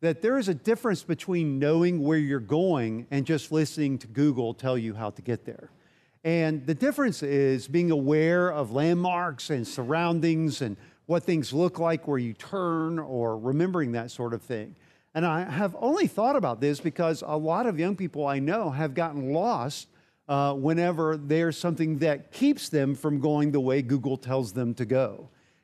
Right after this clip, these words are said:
And, uh, oftentimes it's a, a little bit befuddling. Where it's funny is when they were going from school to home, you know, two places that they had been, uh, you know, many, many times.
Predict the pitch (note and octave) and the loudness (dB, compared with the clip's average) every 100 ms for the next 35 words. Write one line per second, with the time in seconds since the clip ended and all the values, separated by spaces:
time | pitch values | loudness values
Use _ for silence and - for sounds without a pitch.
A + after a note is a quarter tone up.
0 | _ C#3+ C#3+ C3+ C3 B2 B2+ B2 B2 F3 | _ -2 0 2 0 -2 -2 -4 -4 -4
1 | A3+ A3 C#3+ C3 A#2+ B2+ B2 C3+ - D3+ | -4 -2 -2 -2 -2 -2 -2 -2 -2 -6
2 | D3+ C#3 F3+ G3+ C#3 B2+ C3+ B2+ A3 G3 | -2 0 0 0 0 -2 -4 -6 -6 -8
3 | A2 B2+ - _ _ - G3 G3 E3 - | -10 -14 -20 _ _ 2 4 4 2 -4
4 | - B3 D#4 C4 C#3 C#3+ D3+ E3+ E3+ E3+ | -6 0 2 4 2 2 0 0 0 2
5 | G#3+ E3 C#3 G#3 B3 G#3 - F3 E3+ D3 | 2 2 0 0 2 0 -2 -2 0 -2
6 | C#3 - A#3 A3+ G3+ G3+ D#3 A2 A#3+ B3 | -6 -2 2 2 0 -2 -4 -2 0 2
7 | B2+ G2+ - _ _ _ _ D3+ F3 D#3+ | 0 -4 -14 _ _ _ _ 0 2 4
8 | D3 C3+ - G3+ G3 G#3 G3 - D#3+ B2 | 2 -2 0 0 2 2 2 2 -2 0
9 | D#3+ F#3 D#3+ D3 D3 E3 C#3+ C#3 - C#3 | 0 2 2 2 2 2 2 -2 -4 -4
10 | C3 D3+ D3 C#3 C3+ D#3+ D3+ D3 C3+ B2+ | -4 -2 -2 -2 0 0 2 0 -2 -6
11 | F#3 G3 B2+ G2+ | -8 -6 -6 -8